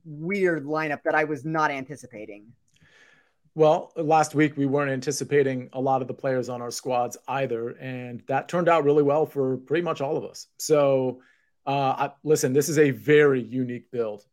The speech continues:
Speaker 2: I mean, plain and simple. Uh, Cantlay, Rahm, Putnam, I mean, those aren't super unique, uh, but the last three really are. So if, if those three guys end up making the cut and popping, then that lineup, you know, to the moon potentially. So I like the,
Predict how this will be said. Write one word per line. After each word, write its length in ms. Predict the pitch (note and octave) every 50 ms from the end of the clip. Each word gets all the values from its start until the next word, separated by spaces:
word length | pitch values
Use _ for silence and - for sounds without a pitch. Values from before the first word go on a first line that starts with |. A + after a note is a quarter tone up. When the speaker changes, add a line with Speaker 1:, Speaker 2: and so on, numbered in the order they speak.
| _ _ -
Speaker 2:
I 60 | B2+
mean, 240 | C3 B2+ B2+ A#2+ - _
plain 260 | - D3+ D#3 D3 C#3+
and 100 | C#3 B2
simple. 480 | - - C3+ A#2+ - A2 G#2+ A2 A#2 B2 - C3
Uh, 120 | B2+ B2
Cantlay, 480 | B2 - E3+ E3+ F3 E3+ E3+ E3+ E3 D3+
Rahm, 320 | D#3 D#3 D#3 D#3 D3 C3+
Putnam, 560 | - D#3+ E3+ E3+ E3+ E3+ E3+ E3+ E3+ D#3+ - -
I 60 | C#3
mean, 280 | C#3 C3+ C3+ C3 B2+ - -
those 220 | D3 D#3+ F3 D#3
aren't 240 | E3+ E3 D3+ - -
super 460 | - - - - E3+ F3+ E3+ G#3 G#3+
unique, 440 | G#3 G3+ G#3+ G#3+ A#3 C4+ - - _ _ _ _ _ _ _ _ -
uh, 180 | D3 D3+ D3 C#3+
but 160 | C#3 D3 D3
the 80 | D3 C#3
last 340 | C#3+ D3 D3 D3 - -
three 160 | - D3+ D3 C#3
really 300 | B2 C3 C3 B2 B2 A#2
are. 280 | A#2 A#2 A2+ A2 G#2+
So 260 | - - C3 B2 B2+
if, 160 | B2+ C3 C3 -
if 220 | - C3+ C3 -
those 220 | - D3+ E3 D#3+ -
three 180 | G3 F#3+ F3+
guys 260 | E3+ E3+ E3+ E3 C#3 E3
end 120 | D#3+ D#3
up 80 | D3 C#3+
making 280 | D3 D#3 - F3+ D#3
the 80 | C#3+ C#3
cut 320 | C#3 D#3+ D3+ D#3 D3 -
and 140 | C3+ C3 C3
popping, 420 | C#3 C#3+ C#3+ C#3+ D3+ D3+ D3 C#3+
then 280 | C3 C3+ C3+ C3 B2+ - _ _ _ _ _ -
that 200 | D3 D3 D3 D3+
lineup, 380 | D3 D3 D3 C#3 C3+ C3 - _ _ _
you 100 | - C#3+
know, 120 | B2+ A#2
to 160 | A2 - - -
the 100 | A#2+ A2+
moon 380 | A2 A#2 A#2 A2+ G#2+ G#2 G2+ _ _ _ _
potentially. 540 | - - - A#2 A#2 - - G2+ G#2+ G#2+ G2+
So 360 | - - A#2+ A2+ A2 G#2+ - _ _ _ _ _ _ _ _ _
I 80 | B2+ D3
like 180 | E3+ F3 E3+ F#3+
the, 120 | E3